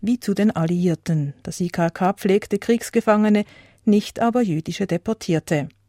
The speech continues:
Auch verzichtete das I K R K damals darauf,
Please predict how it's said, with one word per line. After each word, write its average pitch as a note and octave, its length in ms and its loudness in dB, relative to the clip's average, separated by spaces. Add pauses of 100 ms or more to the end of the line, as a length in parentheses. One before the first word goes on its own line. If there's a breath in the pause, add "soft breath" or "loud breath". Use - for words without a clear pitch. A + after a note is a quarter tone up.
(280)
Auch G#3 160 0
verzichtete A3+ 560 -2
das G3 180 -8
I G#3 140 0
K F3 320 0
R - 640 -2
K F3+ 200 2
damals G3 380 2
darauf, F#3+ 480 0